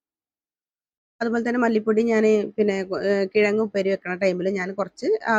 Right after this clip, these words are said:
വെന്ത് കഴിഞ്ഞതിന് ശേഷം പിന്നെ ലാസ്റ്റ് കുറച്ച് ഇട്ട് കൊടുക്കലുണ്ട്. അതൊരു, ഒരു പ്രത്യേക ടേസ്റ്റാണ് അങ്ങനെ ചെയ്താൽ ട്ടോ. അപ്പൊ ദാ നമ്മുടെ ഉള്ളിയൊക്കെ നന്നായിട്ട് തന്നെ വാടി വന്ന് ആ ഒരു മുളകും പൊടിൻ്റെ സ്മെല്ലും ഇതൊക്കെ മാറി വന്നപ്പോൾ നമ്മൾ എന്ത് ചെയ്തു,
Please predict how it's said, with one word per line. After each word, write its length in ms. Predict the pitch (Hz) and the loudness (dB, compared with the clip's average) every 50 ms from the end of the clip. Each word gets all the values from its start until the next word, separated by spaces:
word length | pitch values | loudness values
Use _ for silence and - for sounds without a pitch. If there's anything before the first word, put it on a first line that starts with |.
| 214 208 202 | 2 2 2
വെന്ത് 360 | 202 208 208 214 220 220 254 | 0 0 0 0 0 0 0
കഴിഞ്ഞതിന് 420 | 269 254 220 208 202 196 214 233 220 | 0 0 0 0 0 0 0 -2 -2
ശേഷം 280 | - 214 196 - - 214 | -4 -6 -6 -6 -4 -4
പിന്നെ 180 | 208 208 196 | -2 -2 0
ലാസ്റ്റ് 340 | 196 196 185 180 - - 214 | 0 0 0 -2 -2 -6 -4
കുറച്ച് 260 | 196 196 175 180 - 208 | -4 -4 -4 -4 -8 -12
ഇട്ട് 120 | 185 - | -4 -2
കൊടുക്കലുണ്ട്. 480 | 175 156 147 - 151 151 151 151 151 190 | -2 -2 0 -2 -2 -2 -2 -2 -2 -2
അതൊരു, 240 | 202 214 220 240 247 - - - - | -2 -2 -2 -2 -4 -4 -4 -2 0
ഒരു 180 | 214 214 220 220 | 2 2 2 2
പ്രത്യേക 400 | 220 220 214 - 196 185 196 190 | 0 -2 -2 0 0 0 0 0
ടേസ്റ്റാണ് 420 | 202 185 175 - - 185 175 170 | 0 0 0 -2 -4 -6 -6 -6
അങ്ങനെ 220 | 165 160 160 165 | -6 -8 -8 -6
ചെയ്താൽ 340 | 170 180 160 156 156 143 147 | -4 -6 -6 -4 -6 -8 -8
ട്ടോ. 180 | 147 - 160 160 - _ _ _ _ _ _ _ _ | -6 -6 -8 -8 -8 _ _ _ _ _ _ _ _
അപ്പൊ 160 | 254 254 269 | -6 -2 0
ദാ 120 | 247 254 254 | 2 4 4
നമ്മുടെ 280 | 240 233 240 226 226 | 2 2 0 0 0
ഉള്ളിയൊക്കെ 320 | 240 226 214 214 208 - 208 | 0 0 0 0 0 0 -2
നന്നായിട്ട് 360 | 202 202 202 190 190 190 190 | -2 -2 -2 -2 -4 -4 -4
തന്നെ 120 | 196 196 | -4 -2
വാടി 260 | 202 190 185 185 185 | 0 0 0 0 -2
വന്ന് 280 | 185 180 180 175 175 180 190 | -4 -4 -4 -6 -6 -4 -2
ആ 120 | 180 180 180 | -2 -2 -2
ഒരു 140 | 185 180 185 | -2 -4 -6
മുളകും 260 | 185 175 180 170 170 | -8 -12 -12 -12 -12
പൊടിൻ്റെ 280 | 165 165 170 170 - - | -10 -10 -10 -10 -12 -14
സ്മെല്ലും 340 | - 202 185 185 175 175 | -12 -10 -8 -4 -4 -2
ഇതൊക്കെ 220 | 170 170 165 - 175 | -2 -4 -4 -6 -8
മാറി 260 | 170 170 165 160 170 | -8 -8 -8 -8 -8
വന്നപ്പോൾ 340 | 170 160 156 160 165 190 190 | -8 -8 -10 -10 -8 -8 -8
നമ്മൾ 220 | 180 175 180 180 170 | -8 -8 -6 -6 -6
എന്ത് 160 | 156 151 160 | -4 -4 -4
ചെയ്തു, 160 | 160 160 | -4 -4